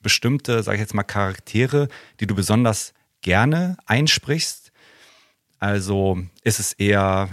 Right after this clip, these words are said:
etwa eine fiktive Figur, wie jetzt den SpongeBob oder das Ferkel von Winnie Pooh, oder ist es, magst du gerne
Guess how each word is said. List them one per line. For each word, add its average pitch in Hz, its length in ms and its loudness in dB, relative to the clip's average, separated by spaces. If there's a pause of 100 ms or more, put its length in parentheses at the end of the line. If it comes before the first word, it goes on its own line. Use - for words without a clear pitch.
etwa 98 380 -4
eine 98 180 -2
fiktive 127 480 -2
Figur, 123 580 2
wie 92 120 -2
jetzt - 360 -6
den 82 480 -6
SpongeBob 107 840 -4
oder 78 560 -4
das - 220 -10
Ferkel 95 400 -4
von 85 240 -4
Winnie 104 180 2
Pooh, 107 300 2
oder 87 200 -2
ist 95 140 -4
es, - 160 -4 (640)
magst 87 500 0
du 101 40 -4
gerne 90 880 2